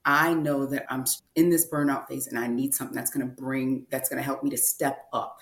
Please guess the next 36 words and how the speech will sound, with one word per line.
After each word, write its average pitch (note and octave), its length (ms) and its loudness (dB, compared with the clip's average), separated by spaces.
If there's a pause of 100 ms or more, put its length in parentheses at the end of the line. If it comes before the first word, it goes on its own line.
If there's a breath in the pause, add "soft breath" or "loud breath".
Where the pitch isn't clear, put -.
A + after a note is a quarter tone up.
(240 loud breath)
step - 500 -2
into C#3+ 720 -2 (320 soft breath)
this C3+ 180 0
lifestyle, B2 480 -2
step D3+ 360 0
into D#3+ 640 4 (240 loud breath)
getting C#3 300 2
my A#2+ 160 2
time A#2 380 -2
back." - 240 -12 (200)
They're E3 140 6
ready D3 260 2
to C#3+ 280 2
invest D3 600 2
in C#3 140 4
their C3+ 100 0
continued A#2+ 500 -4
growth. - 460 -12
"I C#4+ 80 0
don't D#4+ 160 8
have - 140 -2
time E3+ 480 2
for C#3+ 400 2
a B2 100 -2
retreat." C#3+ 680 -2
That's - 260 2
the G#3 120 4
excuse - 380 2
giver. - 180 -8
"I - 60 -4
don't G#3+ 80 -2
have G#3+ 160 -2
time C#3 240 0
for B2+ 160 -12
a - 20 -8
retreat." - 400 -8